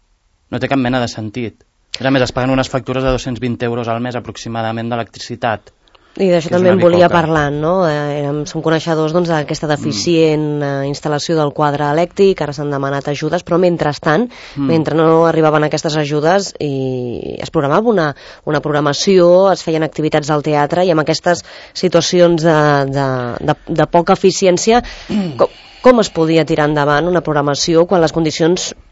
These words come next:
Speaker 2: entenem, no eren les, les més òptimes al cent per cent, fins i tot, eh, per garantir la seguretat
Speaker 1: Mm.
Speaker 2: de la, de la gent que pujava a l'escenari?
Speaker 1: Bé, jo amb això discrepo amb, amb certs punts.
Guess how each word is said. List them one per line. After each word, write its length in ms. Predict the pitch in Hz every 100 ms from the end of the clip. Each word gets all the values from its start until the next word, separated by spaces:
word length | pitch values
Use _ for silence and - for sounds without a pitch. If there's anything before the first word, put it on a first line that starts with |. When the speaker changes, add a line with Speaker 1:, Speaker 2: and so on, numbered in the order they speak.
| _
Speaker 2:
entenem, 520 | 156 151 147 151 185 196
no 220 | 180 170
eren 380 | 156 151 175 170
les, 540 | 160 139 135 127 -
les 200 | 147 139
més 180 | 160 147
òptimes 360 | 147 - 165 180
al 100 | 143
cent 140 | 143
per 100 | 143
cent, 220 | - 165 - -
fins 160 | 160
i 60 | 139
tot, 420 | - 165 254 - -
eh, 220 | 143 135
per 120 | 135
garantir 260 | 139 143 143
la 80 | 160
seguretat 540 | 165 143 147 135 226
Speaker 1:
Mm. 60 | 220
Speaker 2:
de 100 | 151
la, 160 | 139
de 120 | 139 143
la 80 | 139
gent 120 | 160
que 60 | 175
pujava 300 | 175 151 139
a 40 |
l'escenari? 420 | 131 139 190 226 131 - -
Speaker 1:
Bé, 180 | 147
jo 60 | 143
amb 100 | 170
això 180 | 160 156
discrepo 440 | 160 - 131 135
amb, 260 | 135 113 -
amb 540 | 113 110 110 107 101
certs 260 | - 113 98
punts. 460 | - 92 90 -